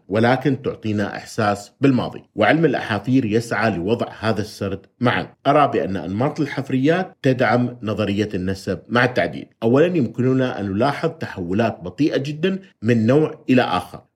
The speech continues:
ويمكننا أن نستنتج أن هذا ناتج عن بطء وتيرة الانتقاء الطبيعي. مع ذلك، فإن بعض الأنواع تنتقل بسرعة أكبر من غيرها. على سبيل المثال، تميل الأنواع البرية إلى التحول بشكل أسرع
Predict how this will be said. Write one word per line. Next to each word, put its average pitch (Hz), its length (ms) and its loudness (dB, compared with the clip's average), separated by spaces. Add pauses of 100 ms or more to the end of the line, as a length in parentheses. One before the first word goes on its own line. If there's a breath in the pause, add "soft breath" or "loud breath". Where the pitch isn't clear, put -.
ويمكننا 123 680 2
أن 110 160 2
نستنتج 120 580 -2 (120)
أن 104 160 -2
هذا 120 460 0
ناتج 135 540 0
عن 90 260 -6
بطء 127 300 0 (100)
وتيرة 107 480 0
الانتقاء 92 720 -6
الطبيعي. 95 520 0 (120)
مع 117 140 4
ذلك، 151 440 2
فإن 101 340 -4
بعض 147 300 2
الأنواع 110 500 0
تنتقل 131 640 -2
بسرعة 101 600 -6
أكبر 139 480 -2
من 135 160 4
غيرها. 95 420 0 (140)
على 135 160 4
سبيل 180 340 0
المثال، 131 480 2
تميل 110 280 2
الأنواع 104 500 0
البرية 101 600 0
إلى 92 120 -4
التحول 139 560 0
بشكل 113 540 -4
أسرع 185 340 0